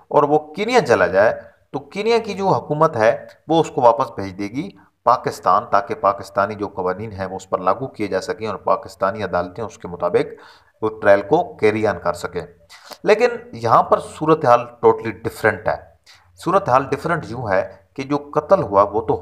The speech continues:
हुआ भी कीनिया में है। अगर पाकिस्तान का शहरी भी है या कीनिया का शहरी है, जिस मुल्क का शहरी है, वो तो कीनिया में कत्ल हो रहा है, पाकिस्तान में तो कत्ल हो ही नहीं रहा। यानी ये इतना बड़ा सवालिया निशान है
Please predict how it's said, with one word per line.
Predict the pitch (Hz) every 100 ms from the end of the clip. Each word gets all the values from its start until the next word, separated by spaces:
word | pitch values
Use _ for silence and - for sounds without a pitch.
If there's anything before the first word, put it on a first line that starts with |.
| -
हुआ | 110 156
भी | 190
कीनिया | - 160 156 156
में | 143
है। | 123 - - _ _ _ _ _ -
अगर | 131 160
पाकिस्तान | - 135 151 - 143 165
का | 196
शहरी | 170 170 175
भी | 165 156
है | 120 135 175 - - _
या | 120 139
कीनिया | 143 156 185
का | 190 156
शहरी | 135 143
है, | 180
जिस | 165 190 -
मुल्क | 113 139 156
का | 180
शहरी | 131 120
है, | 120 113 - -
वो | 123
तो | 147 190 - -
कीनिया | 196 208 226
में | 220
कत्ल | 208 - 156
हो | 135
रहा | 143
है, | 143 - -
पाकिस्तान | 113 120 - 113 131
में | 147
तो |
कत्ल | 143 135 143
हो | 92 110 160
ही |
नहीं | 180 165
रहा। | 151 156 - - _ 151
यानी | 185
ये | 156 120 147
इतना | - 139 - 156 123
बड़ा | 107 123
सवालिया | - 98 123 127
निशान | 98 - 202 98
है | 90